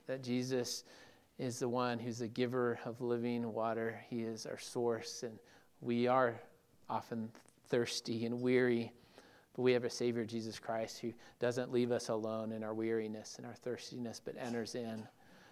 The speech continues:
and understands as our great high priest who is gracious and merciful and offers every day, uh, overflowing mercy and grace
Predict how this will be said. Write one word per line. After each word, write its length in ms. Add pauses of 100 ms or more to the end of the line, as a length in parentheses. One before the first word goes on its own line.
(180)
and 100
understands 640
as 140
our 80
great 260
high 220
priest 560
who 160 (560)
is 120
gracious 640
and 100
merciful 680 (640)
and 100
offers 580 (500)
every 280
day, 380 (920)
uh, 60 (100)
overflowing 680
mercy 560
and 140
grace 500